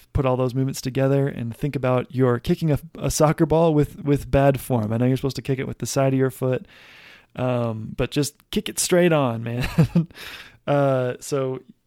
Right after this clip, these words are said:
you're lifting those toes, you're extending the knee, you're flexing the hip, all forward, right? So kick, that's how we remember that.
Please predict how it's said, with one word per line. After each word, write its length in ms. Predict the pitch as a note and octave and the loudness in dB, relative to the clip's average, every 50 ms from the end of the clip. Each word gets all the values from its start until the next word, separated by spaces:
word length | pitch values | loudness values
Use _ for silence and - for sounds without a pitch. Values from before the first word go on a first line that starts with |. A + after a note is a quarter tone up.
| _ - _ | _ -16 _
you're 580 | C#3+ C3 C3 B2+ B2 B2 A#2+ A#2+ A#2+ A#2+ A#2+ | -6 -4 -4 -4 -2 -4 -4 -4 -6 -6 -6
lifting 320 | A2+ B2 D#3 D#3+ - E3 D#3 | -2 -4 -4 -2 -2 -4 -2
those 240 | D3+ C#3+ C#3+ C#3 - | -2 -4 -4 -6 -4
toes, 600 | - C#3 C3 C3 C3 C3 C3 C3 B2+ B2 - - | -2 0 0 0 0 0 0 -2 -2 -6 -10 -12
you're 180 | - A#2 A2+ A2 | -12 -10 -10 -10
extending 420 | G#2+ - - - C#3+ D3 C#3+ C3+ | -12 -8 -4 -2 0 2 2 2
the 80 | B2+ B2 | 0 0
knee, 300 | A#2+ A#2+ A#2+ A#2 A#2 A#2 | 0 0 0 0 0 0
you're 140 | A2 G#2+ | -2 -4
flexing 420 | G#2+ - - C3+ C3+ - - C3 A#2+ | -6 -6 -4 -4 -4 -2 -4 -6 -4
the 80 | A2+ | -4
hip, 400 | A2 G#2+ A2 A2 A2 _ _ - - - - - _ _ _ _ | -4 -4 -4 -6 -6 _ _ -20 -20 -20 -20 -20 _ _ _ _
all 220 | - B2+ C3 C3 B2+ | -2 0 2 2 0
forward, 560 | - - - - - A#2+ A#2 - - - B2+ | -2 -8 -14 -10 -8 -8 -8 -8 -10 -10 -10
right? 240 | A#2 A2+ A#2+ B2 - | -8 -10 -10 -10 -10
So 140 | - A#2+ _ _ - | -12 -12 _ _ -10
kick, 380 | - B2 - - - - _ - | -8 -8 -8 -10 -20 -20 _ -18
that's 140 | C3 - | -14 -10
how 60 | - A#2+ | -8 -6
we 60 | A#2+ | -6
remember 320 | A#2+ A2 - - - - | -6 -6 -6 -6 -8 -8
that. 220 | - - - - | -10 -10 -14 -14